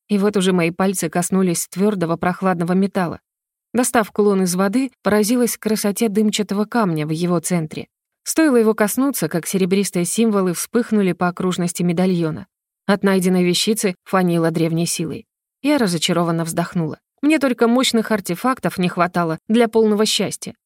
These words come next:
Не стоило его брать с собой. Если сила высшего порядка попадёт не в те руки,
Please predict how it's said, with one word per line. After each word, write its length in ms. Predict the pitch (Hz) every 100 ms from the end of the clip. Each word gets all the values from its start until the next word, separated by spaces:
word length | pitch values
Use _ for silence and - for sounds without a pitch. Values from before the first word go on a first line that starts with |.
| _ -
Не 100 | 294
стоило 320 | - 269 202
его 220 | 180 180
брать 240 | 175 185 -
с 40 |
собой. 360 | 202 185 143 - _ _
Если 340 | 226 226 220 208
сила 280 | - 233 185
высшего 380 | 202 - 196
порядка 480 | 190 220 214 - 180
попадёт 480 | 190 190 196 196 196
не 100 | 208
в 80 | -
те 160 | 208
руки, 380 | 180 254 - 175